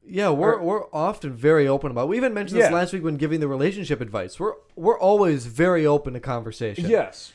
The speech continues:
Speaker 1: Neil, much like the debate that we were having tonight about, you know, the job of being a teacher and stuff like that, it was really just more of a discussion of different perspectives and different viewpoints. Yeah,
Speaker 2: Very
Speaker 1: it
Speaker 2: much
Speaker 1: got,
Speaker 2: so.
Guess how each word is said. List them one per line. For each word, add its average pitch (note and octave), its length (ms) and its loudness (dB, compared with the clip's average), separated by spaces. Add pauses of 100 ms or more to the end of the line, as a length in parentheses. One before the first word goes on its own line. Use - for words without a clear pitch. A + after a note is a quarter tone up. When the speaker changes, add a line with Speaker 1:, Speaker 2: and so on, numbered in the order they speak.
(160)
Speaker 1:
Neil, G#3 200 2
much G#3+ 280 -4
like F3+ 180 -4
the D#3+ 80 -4
debate D#3+ 380 0
that D3+ 80 -2
we C#3+ 80 0
were C#3 100 0
having C3+ 320 0
tonight C3+ 500 -4
about, A#2 560 -2 (520)
you E3 120 -2
know, A2 220 -8 (120)
the C3 100 -8
job D3 420 0
of B2 180 -8
being D3 220 0
a C3+ 60 -6
teacher E3 320 -4
and A#2+ 80 -10
stuff B2 260 -8
like A2+ 200 -8
that, G#2+ 300 -8 (720)
it A3 140 0
was A#3 160 -6
really C#4+ 260 -4
just F#3+ 220 -8
more F#3 180 0
of E3+ 100 2
a D#3+ 40 -4
discussion F3 500 -2
of C3 100 -8
different D3 380 -4
perspectives D#3+ 540 -6
and C3 280 -10
different D3+ 300 -2
viewpoints. D3 420 -8
Yeah, B3+ 200 6
Speaker 2:
Very A3+ 120 2
Speaker 1:
it - 40 2
Speaker 2:
much - 80 -2
Speaker 1:
got, G#3 160 2
Speaker 2:
so. - 160 -14